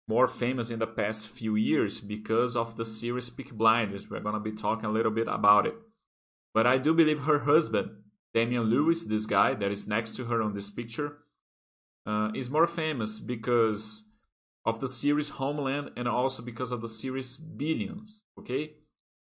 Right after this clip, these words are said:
He, he was the main character of, uh, Homeland, and he was one of the main characters of Billions, where he plays the, the,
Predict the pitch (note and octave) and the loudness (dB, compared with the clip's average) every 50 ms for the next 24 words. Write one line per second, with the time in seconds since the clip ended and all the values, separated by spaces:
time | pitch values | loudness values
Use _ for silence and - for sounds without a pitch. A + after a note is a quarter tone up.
0 | _ _ _ _ _ _ _ _ _ _ _ _ - A2 A2+ A2+ A2 G#2+ G#2 - | _ _ _ _ _ _ _ _ _ _ _ _ -6 -4 -4 -2 -2 -2 -2 -4
1 | - - - - _ _ _ _ - A2 A2 G#2+ G#2+ A#2+ C3+ C#3 B2 A2 A2 G#2 | -8 -12 -16 -20 _ _ _ _ -4 -2 0 2 2 2 2 2 2 0 -2 0
2 | G#2+ A2 A#2 A#2 A2 - - A2 A2 A#2+ A#2 - G#2+ G#2+ G2 G2 G2+ G#2 G#2 G#2 | 0 0 -2 -2 -4 -4 -2 0 2 2 0 -2 -4 -6 -6 -4 -2 -2 -2 -2
3 | G#2+ - - - G2+ G#2 G#2+ G#2 G2+ G2+ G2+ G2 F#2+ F#2 F#2 - - _ _ _ | -2 -4 -10 -12 -8 -4 -2 -2 -2 -2 -2 -4 -6 -6 -8 -12 -18 _ _ _
4 | _ _ _ - A2+ A#2+ A#2+ B2 A#2 A#2 A#2+ B2 B2 B2+ - A2+ A2+ A2 A2 A2 | _ _ _ -2 0 0 0 0 0 0 0 0 -2 -4 -6 -6 -6 -4 -6 -6
5 | A#2 A2+ G#2+ A#2 A#2+ A#2+ A#2 A#2 A#2+ A2+ A2 A2 A#2+ B2 B2 A#2 A#2 - A2 G#2+ | -8 -8 -6 -2 -2 -2 -2 -2 -4 -2 0 2 2 2 2 0 0 0 0 2
6 | G#2+ G#2+ G#2+ G#2+ G#2+ A2 G#2 G#2+ A2 G#2+ G#2+ G#2 - G#2+ G#2 - G#2 G2+ A2 A#2 | 2 2 2 2 0 -2 -2 -2 -4 -4 -6 -8 -8 -8 -8 -8 -8 -6 -4 -4
7 | A#2+ G#2+ G2 F#2+ - - - - - _ _ _ _ _ _ - G#2+ G#2+ G#2 G#2 | -2 -4 -4 -6 -8 -10 -12 -14 -20 _ _ _ _ _ _ 0 2 2 2 2
8 | A2 A#2 - - G#2+ G#2+ G#2+ A2 G#2+ G#2+ G#2+ A2+ A2 G#2+ G#2+ G2+ F#2 - - - | 2 -2 -4 -2 0 2 2 2 2 0 0 2 2 2 2 0 -2 -4 -8 -16
9 | - - _ _ _ _ _ _ - G2+ G#2 G2+ G2+ G2+ G2+ G2 G2 F#2+ F#2+ F#2+ | -20 -20 _ _ _ _ _ _ -4 0 0 2 2 0 0 0 -2 -4 -4 -8